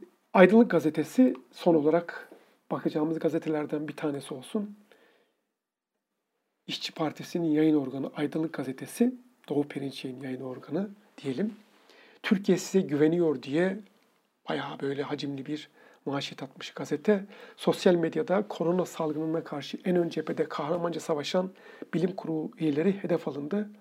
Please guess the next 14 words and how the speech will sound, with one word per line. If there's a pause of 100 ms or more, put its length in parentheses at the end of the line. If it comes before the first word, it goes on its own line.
(480)
Ancak
işçisinden
işverenine (500)
Akademisyeninden
sağlıkçısına,
sanatçısından
hukukçusuna, (320)
kadınından
gencine
herkes
onların
arkasında. (920)
Vay
vay